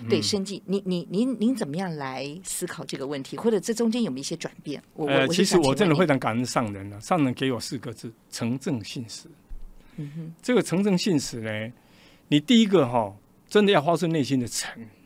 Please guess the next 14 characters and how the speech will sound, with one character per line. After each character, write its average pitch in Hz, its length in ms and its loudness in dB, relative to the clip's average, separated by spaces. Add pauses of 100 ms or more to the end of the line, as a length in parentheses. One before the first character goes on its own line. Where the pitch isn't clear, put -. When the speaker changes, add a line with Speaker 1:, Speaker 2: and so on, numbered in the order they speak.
(720)
Speaker 2:
你 151 220 2 (420)
做， 165 480 2 (140)
跟 196 120 4
人 156 40 4
家 151 280 2 (1080)
做 190 140 6
朋 131 180 4
友 123 180 4
好， 104 220 -6
做 170 140 2
生 139 200 0
意 135 100 0
也 117 100 -6
好， 135 280 -16